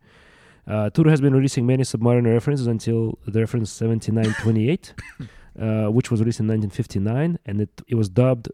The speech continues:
the classic Tudor Submariner. It was the first one to feature distinct square crown guards. Uh, why I like this watch also is that this is, this watch, and I really love the knurling, knurling on this watch, and this is why I like your Pelagos more, is because it has a more aggressive,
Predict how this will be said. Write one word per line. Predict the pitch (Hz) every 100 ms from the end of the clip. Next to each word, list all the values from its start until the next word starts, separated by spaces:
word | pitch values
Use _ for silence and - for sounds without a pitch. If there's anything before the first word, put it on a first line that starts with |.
| -
the | 117
classic | - 127 120 107 -
Tudor | - 101
Submariner. | 90 95 95 95 90 101 - - -
It | 110
was | 117
the | 113
first | - 175 -
one | 160
to | 143
feature | 101 - 147 131
distinct | 104 110 - 160 170 - -
square | - - - 131
crown | 131 - 117 113
guards. | 101 95 87 - _ _ _ _ _ - -
Uh, | 113 113
why | 117 127 143
I |
like | 143 147 143
this | 135
watch | 135 156
also | 123 131 -
is | 107 95
that | 110 -
this | 135
is, | 135 120
this | 131
watch, | 117 123 117
and | 120
I | 117
really | 110 160
love | 131 131 110
the |
knurling, | 104 107 110 127 -
knurling | 110 117 127 120
on |
this | 127 -
watch, | 139 160
and | 101 107
this | 107 -
is | 127
why | 127
I | 120
like | 120 117
your | 107 123 117 110 104 -
Pelagos | 113 113 113 110
more, | 113 120 101
is | 95
because | 104 110 101
it |
has | 123 104
a |
more | 101 123 120
aggressive, | 101 110 - 113 110